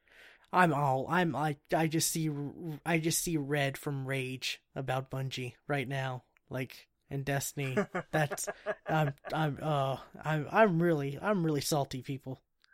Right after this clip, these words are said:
Speaker 2: T-, tell us how you really feel.
Speaker 1: But, um, yeah, our website, from there, you can check out our YouTube channel, the Twitch channel,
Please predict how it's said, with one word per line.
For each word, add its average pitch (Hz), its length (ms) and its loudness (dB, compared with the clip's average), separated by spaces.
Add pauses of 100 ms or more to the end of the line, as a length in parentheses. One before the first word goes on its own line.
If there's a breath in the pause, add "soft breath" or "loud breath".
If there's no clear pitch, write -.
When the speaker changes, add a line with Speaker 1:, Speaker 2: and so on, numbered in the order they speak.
(720)
Speaker 2:
T-, - 120 -8 (320 loud breath)
tell 214 160 -6
us - 120 -6
how 180 60 -6
you 139 100 -10
really 113 260 -12
feel. 139 260 2 (580)
Speaker 1:
But, 156 60 2
um, 135 680 0 (260)
yeah, 170 160 4
our 147 100 2
website, 165 640 2
from 170 220 2
there, 170 280 4
you 165 160 2
can 147 140 -14
check 156 220 -2
out 156 120 0
our 156 80 0
YouTube 175 400 -2
channel, 180 520 2
the 165 120 -10
Twitch - 360 0
channel, 175 760 0